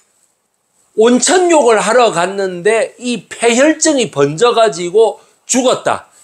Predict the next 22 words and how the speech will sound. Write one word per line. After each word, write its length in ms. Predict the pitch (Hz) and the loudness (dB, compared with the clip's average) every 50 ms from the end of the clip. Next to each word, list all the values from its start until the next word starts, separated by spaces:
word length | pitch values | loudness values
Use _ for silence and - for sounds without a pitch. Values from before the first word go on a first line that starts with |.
| _ - | _ -8
이거를 680 | - 262 294 294 240 320 330 302 277 262 247 220 208 | -4 -2 -2 0 2 2 2 2 2 2 0 -2 -4
일본 340 | 220 262 277 269 294 285 262 | -4 -4 -2 0 0 0 0
놈들이 300 | 240 214 180 151 143 117 | -2 -4 -4 -6 -10 -10
좋아합니다. 720 | - - 156 175 226 262 262 214 160 127 107 104 87 _ _ _ _ _ | -4 -2 0 2 2 2 0 -2 -6 -10 -14 -16 -18 _ _ _ _ _
이 200 | - 254 269 254 | -8 -6 -4 -2
이야기를. 540 | 220 180 151 143 127 113 123 117 98 85 _ _ _ _ _ _ _ _ | 0 0 0 0 -2 -4 -8 -12 -12 -14 _ _ _ _ _ _ _ _
당연하죠. 720 | - 262 294 311 320 330 320 285 247 220 220 170 127 - _ _ _ - | -2 0 2 2 2 2 2 2 2 0 0 -2 -2 -4 _ _ _ -6
암살하고는 680 | - 247 285 285 262 254 247 240 214 196 190 180 165 | -2 -2 -2 0 0 0 2 2 2 0 0 -2 -4
관련이 400 | - 180 226 269 262 240 202 170 | -4 -2 -2 0 0 0 0 0
없다 260 | 143 127 117 - 247 233 | 0 -2 -2 -2 -2 -2
싶으니까요. 760 | - - - - 170 151 131 - - 113 113 131 147 143 - _ _ _ _ _ _ _ | -2 -4 -6 -8 -8 -8 -8 -8 -6 -4 -4 -4 -4 -6 -8 _ _ _ _ _ _ _
그런데 800 | - - 269 311 285 240 190 156 139 175 190 170 131 101 - _ _ _ _ _ | -4 0 2 2 2 2 0 -2 -2 0 0 0 0 -2 -6 _ _ _ _ _
사실은 580 | - - - - 233 226 - 277 302 320 285 233 | -10 -6 -2 0 0 0 2 0 0 0 -2 -2
뭐냐 320 | 170 151 160 185 208 202 180 | -4 -4 -4 -2 -2 -2 -2
하면은 380 | 156 143 139 143 170 180 320 - _ _ _ _ _ | -4 -6 -8 -10 -10 -10 -12 -14 _ _ _ _ _
이 360 | - 285 277 277 262 - - - | -2 0 0 0 0 -2 -6 -8
개똥을 580 | - 151 151 151 151 - - 311 330 339 320 277 | -4 -2 -2 -2 0 0 2 4 4 4 4 2
바른 460 | - 160 165 156 190 208 208 202 196 | 0 0 0 2 2 2 0 0 0
요 260 | 190 208 233 262 247 | 2 2 2 2 0
부분이 680 | 247 262 269 254 254 233 208 196 208 220 233 214 202 _ _ _ _ _ - | -2 -4 -4 -4 -4 -4 -4 -2 -2 -2 -4 -6 -8 _ _ _ _ _ -6
목에 340 | 208 240 269 262 233 240 214 | -2 0 0 2 2 0 0
스치면서 960 | - - - 277 285 - - - 226 180 147 127 117 - 147 151 131 - - | 0 0 0 -2 -2 -2 -4 -4 -4 -6 -6 -8 -6 -2 -2 -2 -2 -4 -8